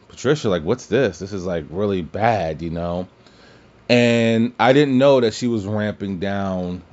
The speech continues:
on doing letter work. I didn't know that's how she felt. She hadn't talked to me about it. Um, and finally one day, she was like, "I'm sorry." Um, I've been doing this out of friendship, and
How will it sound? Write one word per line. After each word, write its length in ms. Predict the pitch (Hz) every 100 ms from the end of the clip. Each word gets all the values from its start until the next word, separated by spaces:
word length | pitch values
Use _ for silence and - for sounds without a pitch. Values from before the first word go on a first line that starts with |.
| -
on 680 | 95 101 95 92 87 85 87 - _ _
doing 280 | - 92 90
letter 260 | 113 165 104
work. 260 | 80 65
I 160 | - 85
didn't 240 | 98 98
know 160 | 98 101
that's 160 | 92 -
how 120 | 90
she 120 | 87
felt. 300 | 80 127 120
She 120 | 151
hadn't 180 | 165 160
talked 260 | 147 139 -
to 60 |
me 100 | 98
about 300 | 87 76 65
it. 720 | - - _ _ _ _ -
Um, 580 | 110 110 110 107 101 101 -
and 300 | 113 113 110
finally 300 | 107 123 123
one 200 | 113 110
day, 540 | 110 107 104 101 85 101 _ _ _ _ -
she 100 | 135
was 100 | 113
like, 180 | 101 87 -
"I'm 100 | 101
sorry." 720 | - 120 113 113 110 107 104 - _ _ _ -
Um, 600 | 90 95 95 95 92 92 -
I've 140 | 107
been 100 | 104
doing 160 | 110 110
this 140 | 104
out 140 | 107
of 60 | 98
friendship, 680 | - 101 95 104 101 92 95
and 280 | 90 85